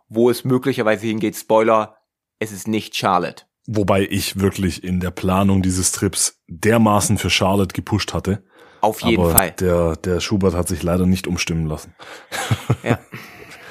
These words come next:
Speaker 2: Wollen wir mit den Awards loslegen?
Speaker 1: Let's do it.
Speaker 2: Let's do it. Und ich würde sagen,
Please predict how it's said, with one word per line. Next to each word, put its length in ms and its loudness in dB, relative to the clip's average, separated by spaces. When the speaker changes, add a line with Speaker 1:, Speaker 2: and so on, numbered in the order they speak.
Speaker 2:
Wollen 200 4
wir 100 6
mit 180 2
den 400 4
Awards 840 2
loslegen? 540 0
Speaker 1:
Let's 300 -8
do 180 -4
it. 240 -6
Speaker 2:
Let's 300 -2
do 220 2
it. 120 0
Und 120 -4
ich 120 -6
würde 140 0
sagen, 560 0